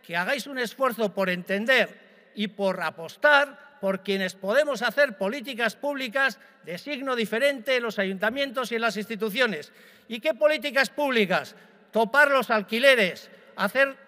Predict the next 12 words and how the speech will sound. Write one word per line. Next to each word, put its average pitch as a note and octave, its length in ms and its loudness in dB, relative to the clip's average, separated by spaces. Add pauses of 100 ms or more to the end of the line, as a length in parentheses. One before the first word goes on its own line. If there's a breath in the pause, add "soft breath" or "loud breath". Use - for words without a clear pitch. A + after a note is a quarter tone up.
políticas A#3+ 540 -2
de A3+ 100 0
vivienda B3+ 400 -2
que G#3+ 140 0
permitan B3 420 -2
a A#3+ 80 2
los A3+ 160 -2
jóvenes B3+ 400 2
emanciparse, G#3 800 -2 (260 loud breath)
políticas B3 540 0
fiscales B3+ 540 -2
progresistas G#3+ 1040 -2